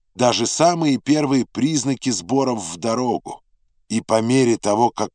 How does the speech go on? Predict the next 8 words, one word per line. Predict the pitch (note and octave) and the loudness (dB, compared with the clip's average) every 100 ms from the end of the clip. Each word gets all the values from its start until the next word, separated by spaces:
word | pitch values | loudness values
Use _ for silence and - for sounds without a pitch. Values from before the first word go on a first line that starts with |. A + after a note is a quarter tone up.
| - | -6
подготовка | G#2+ E2+ G2 - B2+ - A2+ | -6 -4 -4 -2 -2 -2 -6
проходила | - G2+ - G2+ A#2+ A2 | -6 -6 -6 -2 0 0
дальнейшие | G2 G#2 G#2 A2 G2 - F#2+ | -2 -4 -2 -2 -2 -4 -6
стадии, | E2 - C#3 D3+ G2+ D#2 C2 _ _ _ _ _ | -8 -4 -2 -2 -4 -6 -10 _ _ _ _ _
вплоть | - G3 G3 D#3 | -8 2 4 4
до | A2+ C3+ | 2 0
заключительного | G#2+ B2 C#3 C#3 - A2+ F2 D#2+ D#2 D#2 | 0 -2 0 0 0 -2 -4 -8 -8 -8
беспорядка, | C#2+ F#2+ - C3+ C3+ D#2 - C#2 | -6 -6 -4 -2 0 -2 -6 -14